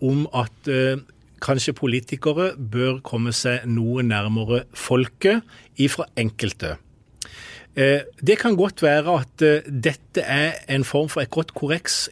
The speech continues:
I alle fall så merker jeg på meg selv, jeg vet ikke hvordan det var med dere, men jeg synes faktisk at når jeg gikk inn i stemmeavlukket på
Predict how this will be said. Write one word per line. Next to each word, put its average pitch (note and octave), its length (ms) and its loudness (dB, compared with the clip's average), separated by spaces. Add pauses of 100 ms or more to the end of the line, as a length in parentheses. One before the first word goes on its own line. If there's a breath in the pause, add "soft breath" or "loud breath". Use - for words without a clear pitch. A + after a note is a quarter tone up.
I D#3+ 140 4
alle G3+ 160 2
fall - 140 0
så - 140 4
merker E3 360 0
jeg F3 60 0
på F#3+ 100 0
meg E3+ 100 4
selv, F#3 220 4
jeg F3 80 4
vet E3+ 140 0
ikke F#3+ 180 0
hvordan - 100 -4
det D#3+ 80 4
var D#3+ 100 6
med D#3 140 2
dere, C#3+ 360 4 (500 loud breath)
men E3 120 2
jeg E3 180 0
synes G#3 280 -2
faktisk - 560 -4
at - 320 -6 (140)
når E3 160 4
jeg E3+ 100 4
gikk E3 140 -6
inn G3 80 0
i F3+ 100 2
stemmeavlukket D#3 560 0
på C3 100 2